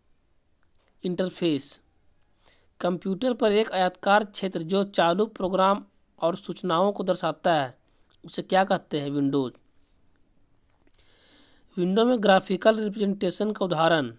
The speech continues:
आइकन। इस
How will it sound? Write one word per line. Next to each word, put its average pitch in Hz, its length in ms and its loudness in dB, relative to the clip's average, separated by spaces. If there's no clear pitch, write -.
आइकन। 160 540 0
इस - 200 2